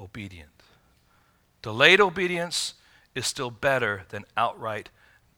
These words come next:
disobedience. Now, we, we just need to remember that, friends. How many times, uh, even, you know, it was mentioned here by our worship leader this morning, you know, this, you know, I, I,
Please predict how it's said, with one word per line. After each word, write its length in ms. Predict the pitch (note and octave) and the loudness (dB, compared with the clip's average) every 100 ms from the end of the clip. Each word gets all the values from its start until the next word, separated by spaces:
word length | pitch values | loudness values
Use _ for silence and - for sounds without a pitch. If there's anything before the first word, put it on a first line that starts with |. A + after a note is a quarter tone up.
| _ | _
disobedience. 1040 | A2+ - G#2 G2 G2 F#2 D#2 _ - - - _ _ _ _ _ | -8 -6 -8 -10 -14 -16 -20 _ -16 -16 -18 _ _ _ _ _
Now, 80 | G#2+ | -10
we, 100 | B2+ | -8
we 100 | D3 | -6
just 220 | E3+ F3+ | -4 -2
need 140 | F#3 - | -4 -4
to 120 | C#3+ - - | -4 -6 -8
remember 560 | C#3+ C3+ D#3 A3+ A#3 | -8 0 4 4 4
that, 200 | B2+ F#2 | -2 -2
friends. 520 | - F2+ F#2 C3 - - _ _ _ _ _ _ _ _ _ | -4 -10 -10 -14 -20 -20 _ _ _ _ _ _ _ _ _
How 160 | - F3+ | 4 6
many 160 | A#3 | 6
times, 680 | A3 - A#3 F3 G#2 - - - _ _ _ | 2 6 8 8 6 -4 -14 -14 _ _ _
uh, 120 | D#3 F3+ | 0 4
even, 240 | G#3 F3+ | 2 2
you 80 | F3+ | 0
know, 140 | C#3+ - _ - | 0 -2 _ -12
it 80 | D#3 | -8
was 140 | C#3+ | 0
mentioned 320 | F#3 G#3+ G3+ | 2 2 2
here 160 | F#3+ F#3 | 2 6
by 140 | E3+ | 8
our 100 | E3+ | 8
worship 360 | E3 F#3 F3+ D#3+ | 8 4 2 -2
leader 200 | D3 C3 | -6 -6
this 200 | B2 - | -8 -8
morning, 300 | B2+ G#2+ F2+ | -6 -8 -8
you 80 | A2 | -4
know, 160 | B2 C3 | -2 -2
this, 200 | A2+ - | -4 -8
you 80 | |
know, 60 | C3+ | -4
I, 160 | A#2 G#2+ | -4 -2
I, 140 | A#2+ | -2